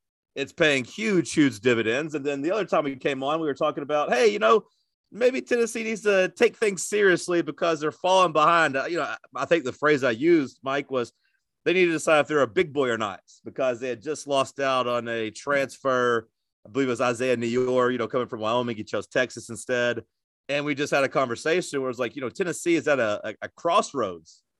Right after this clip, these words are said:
where we are, you know, we have to decide if we are a big boy or not.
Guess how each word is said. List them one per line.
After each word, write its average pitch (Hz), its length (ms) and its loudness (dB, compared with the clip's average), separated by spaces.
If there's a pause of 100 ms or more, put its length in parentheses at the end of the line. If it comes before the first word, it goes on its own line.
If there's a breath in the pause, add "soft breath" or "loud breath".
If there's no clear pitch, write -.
(520)
where 135 220 2
we 135 300 2
are, 127 420 2 (180)
you 151 80 -12
know, 139 60 -4
we 127 120 -2
have 180 160 4
to 175 80 -4
decide 147 400 0
if 135 140 -6
we 143 120 -6
are 120 160 0
a 107 40 -6
big 160 280 0
boy 175 160 0
or 139 80 0
not. 143 320 0